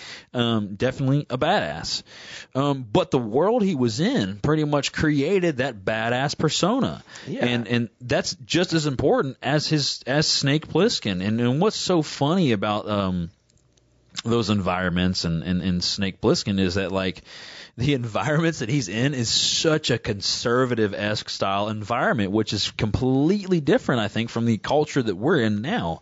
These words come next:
Speaker 2: Yeah.
Speaker 1: You know, um, we very much, I don't, I mean, I, this isn't a politics debate, but
Speaker 2: Well, actually, you know, you think about it, the, uh, the first, the first movie came out in eighty-one, which would have been,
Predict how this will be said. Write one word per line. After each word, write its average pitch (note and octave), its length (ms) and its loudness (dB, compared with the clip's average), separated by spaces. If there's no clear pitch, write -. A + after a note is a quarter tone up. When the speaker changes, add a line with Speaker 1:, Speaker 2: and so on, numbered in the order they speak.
Speaker 2:
Yeah. C3+ 260 0
Speaker 1:
You A2 140 0
know, A#2 200 2
um, G#2+ 400 -2
we C#3+ 180 0
very C#3 340 -2
much, D#3 220 0
I C#3+ 80 -4
don't, C#3 140 -8
I A#2+ 120 -8
mean, G#2 140 -16
I, C2+ 300 -16
this C3+ 160 -2
isn't C3 140 2
a G#2+ 40 -2
politics G#2 540 0
debate, F2 420 -2
but G#2+ 260 -2
Speaker 2:
Well, D#3+ 140 2
actually, C3 420 -2
you C3 120 -4
know, A#2+ 140 2
you A#2 80 0
think G#3+ 180 -2
about A#2+ 180 0
it, F#2 120 -8
the, A2+ 160 0
uh, G#2 100 4
the G#2+ 140 -2
first, C#3+ 420 -2
the G#2+ 120 0
first D#3+ 240 -2
movie D#3 240 0
came G#2+ 260 -2
out G2+ 240 -4
in F#2+ 340 -2
eighty-one, G#2+ 720 0
which F#2+ 260 -4
would G#2+ 120 0
have F#2 80 -4
been, G2 520 0